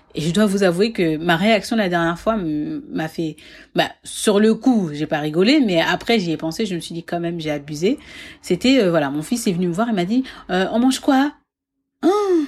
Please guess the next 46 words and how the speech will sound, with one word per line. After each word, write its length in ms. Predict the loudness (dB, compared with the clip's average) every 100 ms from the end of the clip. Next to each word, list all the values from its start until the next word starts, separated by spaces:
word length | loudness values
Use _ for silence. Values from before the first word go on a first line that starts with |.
| -6 _ _ _ _ _ -2
Rien 260 | 4 4
que 60 | 2
cette 240 | -2 -4
question, 560 | 0 0 0 -6 -4 -6 _ _ _ _ _ _ _ _
ça 200 | -6 0
m'a, 300 | 2 0 -2 -6
ça 140 | -4
m'a 160 | -2 2
mis 180 | 2 0 -2 0
hors 180 | 2
de 120 | 2 0
moi. 280 | -2 -6 -12 _ _
Ça 160 | -6 -2
m'a 120 | 0
mis 120 | -2 -2
hors 120 | -6
de 80 | -6
moi. 140 | -6
J'ai 100 | -6
dit, « 100 | -2
Bah, 80 | -2
t'as 120 | -2
qu'à 120 | 0 2
manger 240 | 2 2
tes 120 | 0
doigts. » 240 | 0 0 -2
Il 100 | -6
me 40 |
dit, « 120 | -6 -4
Mais, 100 | -6
ah, 140 | -8 _
ok. » 360 | -6 -6 -6 -6 -2 0 -2 -6 -20 -20 -20 _ -6
Mais 180 | 0 2
il 100 | 4
a 60 |
bien 180 | 4 4
réagi, 320 | 4 2 2
en 40 | 0
fait. 180 | -2 -4
Sa 80 |
réponse, 320 | -4 -2 -2 -2
ça 180 | -2
a 40 | -4
été, 340 | -2 -2 0
euh, « 40 | -2 -8 _ _ -20 -20 _ _ _ _ _ _
Ah, 220 | -2 -2